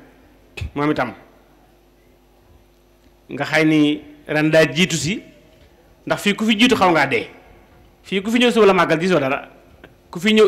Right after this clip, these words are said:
une semaine rek xaw ngaa dee, ndax lu ne danaa la ko liggéeyloo, ndax damay bëgg bu gan ñi nekk, ñëwee nekk à l'aise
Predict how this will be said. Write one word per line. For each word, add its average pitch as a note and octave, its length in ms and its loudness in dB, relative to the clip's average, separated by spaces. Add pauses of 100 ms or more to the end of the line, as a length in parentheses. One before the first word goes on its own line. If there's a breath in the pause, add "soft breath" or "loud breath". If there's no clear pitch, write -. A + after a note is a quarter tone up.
une A3+ 120 -2
semaine G3+ 280 4
rek D#3+ 160 -2
xaw D#3+ 140 0
ngaa C3 160 -2
dee, A2 160 -10 (840)
ndax D3 140 -6
lu G3 80 2
ne A3 60 4
danaa G#3 200 4
la F#3 80 4
ko E3+ 60 2
liggéeyloo, D3 360 2
ndax D#3 120 -2
damay F#3 120 2
bëgg F#3 140 0
bu E3+ 80 -4
gan F#3+ 140 2
ñi F#3+ 100 4
nekk, F#3 200 0
ñëwee F3 220 4
nekk E3 180 0
à A#2+ 120 -4
l'aise G#2 280 -12